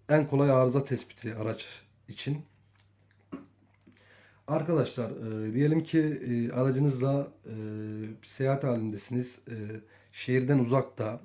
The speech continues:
giderken hani, e, marka model belirtmiyorum. Hani çok yüksek modellerde aracınızın motoruna müdahale etme durumunuz biraz daha sıkıntılıdır. Hani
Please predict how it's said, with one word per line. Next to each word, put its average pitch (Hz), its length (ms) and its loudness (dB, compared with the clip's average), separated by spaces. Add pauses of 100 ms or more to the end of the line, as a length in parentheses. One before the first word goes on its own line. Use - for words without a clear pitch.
giderken 131 560 0 (520)
hani, 143 240 4
e, 123 360 0
marka 143 420 4
model 151 360 4
belirtmiyorum. 127 600 2
Hani 117 160 0
çok 160 220 -2
yüksek 147 320 -6
modellerde 143 640 4
aracınızın 139 540 4
motoruna 131 420 4
müdahale 135 380 6
etme 131 280 2
durumunuz 135 460 2
biraz 135 260 2
daha 135 140 2
sıkıntılıdır. 143 600 -2
Hani 113 280 0